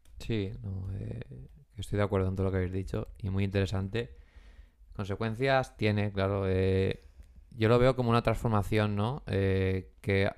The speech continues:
es a nivel material, en el sentido de es a nivel tecnológico, pero que afecta también a las relaciones sociales, semi-,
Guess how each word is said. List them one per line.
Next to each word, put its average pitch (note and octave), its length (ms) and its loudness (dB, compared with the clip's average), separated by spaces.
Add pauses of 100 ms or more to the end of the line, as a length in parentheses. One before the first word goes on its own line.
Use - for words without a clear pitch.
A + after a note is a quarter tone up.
(220)
es - 140 -4
a A2 60 0
nivel G#2+ 280 4
material, G#2+ 520 4
en A#2 60 0
el G#2 60 -2
sentido G2+ 320 0
de F#2+ 60 2
es F#2 80 -4
a G2+ 60 -2
nivel G2+ 260 -2
tecnológico, G#2+ 720 0
pero G2+ 220 4
que G2+ 100 0
afecta G2 320 -2
también G2 380 0
a G2 120 2
las F#2 140 0
relaciones F#2+ 680 -2
sociales, G2+ 920 -2 (600)
semi-, F#2+ 340 -4